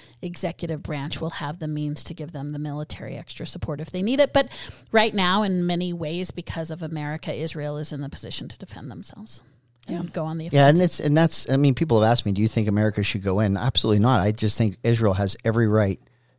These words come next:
Speaker 3: to defend
Speaker 1: Well, I'm just
Speaker 3: itself.
Speaker 1: talking about
Speaker 3: Yeah,
Speaker 1: supporting
Speaker 3: yeah.
Speaker 1: Israel like we have. I'm not
Speaker 3: Yeah, I
Speaker 1: talking
Speaker 3: agree with
Speaker 1: about
Speaker 3: you.
Speaker 1: boots
Speaker 3: I'm not,
Speaker 1: on
Speaker 3: I'm
Speaker 1: the
Speaker 3: not,
Speaker 1: ground.
Speaker 3: I'm not
Speaker 1: We're
Speaker 3: countering what
Speaker 1: their
Speaker 3: you're saying.
Speaker 1: largest
Speaker 3: I'm not, I'm
Speaker 1: financial
Speaker 3: not arguing
Speaker 1: supporter.
Speaker 3: with you. Uh, this is a, this is a, this is an agreed upon moment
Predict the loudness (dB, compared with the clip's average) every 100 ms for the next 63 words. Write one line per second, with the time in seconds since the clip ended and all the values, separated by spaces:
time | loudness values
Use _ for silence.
0 | -8 -2 4 6 6 4 2 0 0 0
1 | 0 -2 -2 -4 -2 -2 -2 -2 -2 -4
2 | -4 -4 -6 -2 6 10 12 12 10 10
3 | 6 4 6 8 8 8 8 6 6 6
4 | 6 6 6 8 8 8 6 6 6 6
5 | 6 0 0 2 4 4 4 6 8 8
6 | 8 6 6 4 4 0 0 0 2 2
7 | 2 2 2 2 0 0 0 0 0 0
8 | 0 -2 0 -2 -2 -4 -2 0 2 2
9 | 0